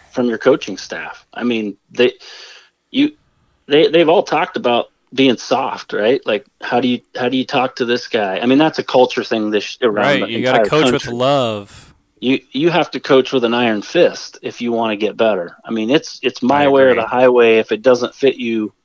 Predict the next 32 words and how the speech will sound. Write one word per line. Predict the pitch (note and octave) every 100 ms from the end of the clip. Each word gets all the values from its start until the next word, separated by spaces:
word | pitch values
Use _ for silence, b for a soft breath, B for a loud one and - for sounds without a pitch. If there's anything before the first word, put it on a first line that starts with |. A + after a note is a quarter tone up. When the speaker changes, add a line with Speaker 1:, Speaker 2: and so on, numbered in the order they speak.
| _
Speaker 1:
there's | A2 G#2
Speaker 2:
Get | G#2+
Speaker 1:
the | F#2
door. | A2+ F#2+
Speaker 2:
Yeah, | A2+ G2+
get | G2 A2
the |
fuck | - B2 -
out. | G#2+ E2 _ _ _ _ -
Speaker 1:
You | B2+
know, | A#2 A#2 - -
and, | C3 C3
and | C#3 D#3
that | F3+
comes | - D#3+ D3+
with, | C3+ B2 - b b b b
and, | F#3 F#3+
you |
know, | C#3+ C3+
this | E3 E3
is | D3
a |
little | C#3+ C#3
bit | C#3
of | B2+
where, | B2 B2+ B2+
like | G#2 A2
I |
said, | A2 C3
my | G#2 B2
age | C#3+ C#3 C3 -
group | C3 B2+